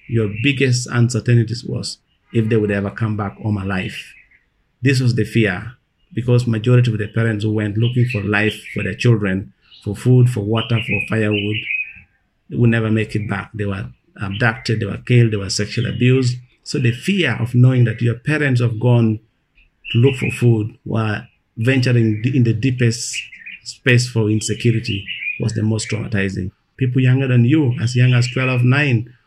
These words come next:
were being abducted and recruited as child soldiers,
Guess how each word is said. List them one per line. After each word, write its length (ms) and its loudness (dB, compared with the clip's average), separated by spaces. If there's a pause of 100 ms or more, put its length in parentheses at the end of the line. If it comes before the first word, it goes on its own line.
(160)
were 100 -4
being 200 0
abducted 680 -2
and 200 -4
recruited 480 -2
as 180 -6
child 280 0
soldiers, 540 -4